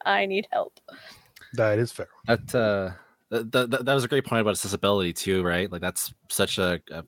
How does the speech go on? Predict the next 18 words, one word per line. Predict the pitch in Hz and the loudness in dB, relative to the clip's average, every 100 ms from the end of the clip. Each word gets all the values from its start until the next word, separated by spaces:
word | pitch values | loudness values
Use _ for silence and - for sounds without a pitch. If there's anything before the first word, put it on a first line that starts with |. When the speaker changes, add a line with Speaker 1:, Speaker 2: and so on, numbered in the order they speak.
| _ | _
Speaker 3:
key | - 101 90 | -8 -4 -4
focus | - 101 92 - | 0 2 2 -2
in | 90 | -2
gaming | 85 90 | -2 -2
right | 92 87 | -2 -2
now, | 85 | -2
and | 87 | -4
it's | 82 - | -6 -2
really | 95 90 | 0 0
enabling | 90 87 90 85 | 0 0 0 -4
a | |
lot | 85 | -4
of | 87 | -4
people | 92 82 | -4 -6
to | 87 | -4
play | 90 90 | 0 0
games | 85 87 90 | 0 -2 0
that | - | -2